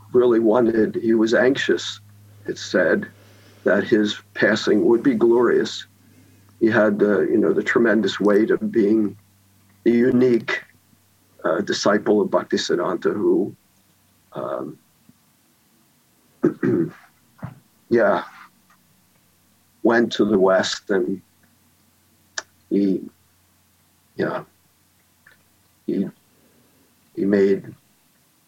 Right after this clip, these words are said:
this, uh, possible for so many thousands of, now hundreds of thousands, maybe millions of, of, of us to become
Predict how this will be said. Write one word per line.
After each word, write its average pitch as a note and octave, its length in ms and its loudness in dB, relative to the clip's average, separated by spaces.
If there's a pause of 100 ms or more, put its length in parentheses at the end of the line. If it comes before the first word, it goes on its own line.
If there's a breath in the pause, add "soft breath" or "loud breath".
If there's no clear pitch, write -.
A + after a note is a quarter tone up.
(580)
this, - 460 -6
uh, E2+ 300 -2 (1120)
possible A2 520 0
for G2 260 0
so A2+ 220 0
many A2 300 2 (220)
thousands G#2 540 0
of, G2+ 360 -10 (320)
now A2 300 0 (280)
hundreds A2 380 2
of F2+ 100 -2
thousands, G2 500 0
maybe G#2+ 320 0 (100)
millions - 520 2
of, - 100 -12 (680 soft breath)
of, D#2 260 -8 (100)
of D#2 180 -6
us - 280 -2
to - 400 -6 (680)
become - 540 -4